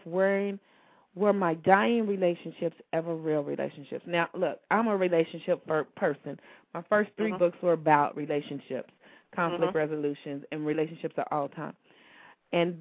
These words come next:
Speaker 1: that is one of the questions in my second book, Relationship Reruns. I had to ask myself, uh, the relationships that were dying or, or getting cut off,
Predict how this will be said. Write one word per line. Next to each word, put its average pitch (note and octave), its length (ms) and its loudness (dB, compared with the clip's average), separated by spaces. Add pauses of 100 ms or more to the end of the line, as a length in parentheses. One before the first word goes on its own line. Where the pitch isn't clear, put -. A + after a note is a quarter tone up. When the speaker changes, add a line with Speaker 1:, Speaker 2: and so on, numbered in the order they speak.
Speaker 1:
that B3 280 8
is B3 140 4
one A3 180 2
of G#3+ 60 0
the G3 80 4
questions E3+ 640 0 (100)
in E3 120 -6
my D#3 180 -6
second A#3 260 0
book, D#3+ 160 0
Relationship E3+ 540 -2
Reruns. E3 440 -4 (100)
I F3 120 2
had A3+ 260 2
to - 100 -2
ask F#3+ 220 0
myself, D#3 520 -4 (520)
uh, D#3+ 300 0 (160)
the F3+ 60 0
relationships F3+ 680 0
that F3+ 220 4
were E3 520 4
dying E3+ 420 6
or, D3+ 200 -2 (400)
or E3 200 2
getting E3 260 0 (120)
cut G#3+ 140 6
off, E3 300 8